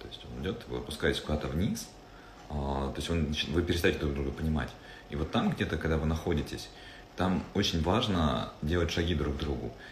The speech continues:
И именно после этого вы можете выйти уже не на тот же уровень, а выше.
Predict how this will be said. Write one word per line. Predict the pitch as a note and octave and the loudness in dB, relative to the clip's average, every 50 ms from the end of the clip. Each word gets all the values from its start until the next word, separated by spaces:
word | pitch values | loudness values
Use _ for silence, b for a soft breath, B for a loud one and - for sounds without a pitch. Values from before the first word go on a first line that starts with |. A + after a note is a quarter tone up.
| B - | B 0
И | D2+ E2 | 2 4
именно | E2+ E2+ F2 E2 | 4 6 4 4
после | D#2+ F2+ F2 - A#2+ A#2+ | 4 2 2 2 2 2
этого | - - G2+ D#2+ | 2 2 2 2
вы | D#2 E2 | 4 4
можете | E2+ F#2 G2 E2+ E2 - D#2 | 4 4 2 2 0 2 4
выйти | F2 A#2 D#3+ - - F2 | 4 4 4 2 2 2
уже | E2 E2 E2 F2+ E2 | 2 2 4 4 4
не | E2 | 4
на | E2 E2 | 2 4
тот | - F3 F#3 F3+ | 4 2 2 2
же | C#3 C3+ | 2 2
уровень, | G#2 F2+ E2 D2+ C#2 C2 C2 B1+ - | 2 2 2 0 0 0 -2 -2 -2
а | D2+ | -2
выше. | D#2+ D#2+ F#2+ F2+ D#2+ - - B1+ | 0 2 2 2 2 2 0 -2